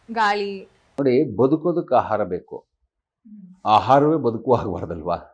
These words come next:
Speaker 2: ಅಂದ್ರೆ ಇನ್ನೂ ಸರಳವಾಗಿ ಹೇಳ್ಬೇಕು ಅಂದ್ರೆ ತಿನ್ನೋಕ್ ಬದುಕ್ಬೇಕು.
Speaker 1: ಬದುಕಕ್ ತಿನ್ಬಾರ್ದು ಅಂತನಾ?
Speaker 2: ಅಲ್ಲ, ತಿನ್ನೋಕ್ ಬದುಕ್ಬೇಕು ಅಂತ ಅನ್ಕೊಂಡ್ರೆ ಜನ ಬದುಕೋಕ್ ತಿನ್ಬೇಕಷ್ಟೇ. ಆಮೇಲೆ ನೋಡಿ, ಈಗ, ಆ, ಬೆಳಿಗ್ಗೆ ಬ್ರೇಕ್‌ಫಾಸ್ಟಲ್ಲಿ ಒಂದು ಇಡ್ಲಿ, ವಡೆ,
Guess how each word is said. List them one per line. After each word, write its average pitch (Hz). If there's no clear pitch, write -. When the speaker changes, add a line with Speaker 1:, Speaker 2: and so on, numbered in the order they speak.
Speaker 2:
ಅಂದ್ರೆ 113
ಇನ್ನೂ 151
ಸರಳವಾಗಿ 127
ಹೇಳ್ಬೇಕು 104
ಅಂದ್ರೆ 104
ತಿನ್ನೋಕ್ 220
ಬದುಕ್ಬೇಕು. -
Speaker 1:
ಬದುಕಕ್ 240
ತಿನ್ಬಾರ್ದು 190
ಅಂತನಾ? 180
Speaker 2:
ಅಲ್ಲ, 113
ತಿನ್ನೋಕ್ 208
ಬದುಕ್ಬೇಕು 131
ಅಂತ 123
ಅನ್ಕೊಂಡ್ರೆ 98
ಜನ 85
ಬದುಕೋಕ್ 104
ತಿನ್ಬೇಕಷ್ಟೇ. -
ಆಮೇಲೆ 165
ನೋಡಿ, 156
ಈಗ, 127
ಆ, 117
ಬೆಳಿಗ್ಗೆ 143
ಬ್ರೇಕ್‌ಫಾಸ್ಟಲ್ಲಿ 156
ಒಂದು 127
ಇಡ್ಲಿ, 127
ವಡೆ, 135